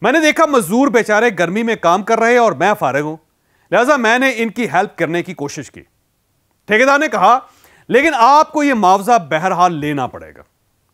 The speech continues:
इन्होंने वो पैसे लिए, सामने दुकान पर गए,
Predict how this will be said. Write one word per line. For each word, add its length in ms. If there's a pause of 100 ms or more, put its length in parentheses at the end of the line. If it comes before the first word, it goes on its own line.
(500)
इन्होंने 240
वो 120
पैसे 280
लिए, 360 (760)
सामने 320
दुकान 380
पर 140
गए, 280